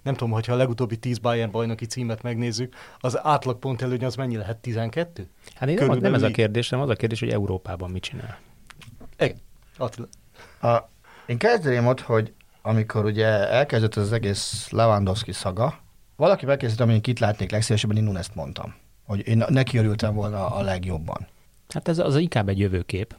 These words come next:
Speaker 2: egyébként,
Speaker 3: Igen.
Speaker 2: vagy még inkább jövőkép.
Speaker 3: Ugyanakkor a Bayern München történetében egyetlen egy játékosért fizettek annyi pénzt, mint Darwin Nunezért végül a Liverpoolnak le kellett tennie. És azért utólag azt lehet mondani, hogy Theo Hernández,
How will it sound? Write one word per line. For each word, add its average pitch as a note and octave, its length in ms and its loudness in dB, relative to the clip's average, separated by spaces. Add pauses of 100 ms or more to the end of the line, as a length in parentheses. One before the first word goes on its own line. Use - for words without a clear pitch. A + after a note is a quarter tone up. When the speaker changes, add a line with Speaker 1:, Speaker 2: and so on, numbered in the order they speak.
(180)
Speaker 2:
egyébként, A#2 280 0
Speaker 3:
Igen. A2+ 120 2
Speaker 2:
vagy G2 140 0
még A2+ 180 2
inkább F#2+ 320 -2
jövőkép. F#2 560 -8
Speaker 3:
Ugyanakkor E3+ 920 4 (360)
a - 60 -14
Bayern D#3+ 380 4
München C#3 360 2
történetében D3 1040 2
egyetlen A#2+ 500 2
egy G#2 180 -4
játékosért G2 720 -6
fizettek - 460 -6
annyi F2+ 240 -2
pénzt, F2 580 -8 (340)
mint G#2 320 -4
Darwin G2+ 380 -2
Nunezért G2 460 -6
végül F#2+ 280 -4
a F2+ 40 0
Liverpoolnak F#2 560 -4
le - 160 -10
kellett - 320 -10
tennie. C3 460 -6 (380)
És - 160 -4
azért C3+ 160 -2
utólag C3 320 4
azt A#2+ 180 2
lehet F2+ 160 -4
mondani, A2 240 0
hogy G#2 100 -2
Theo A#2 280 2
Hernández, G2 880 -2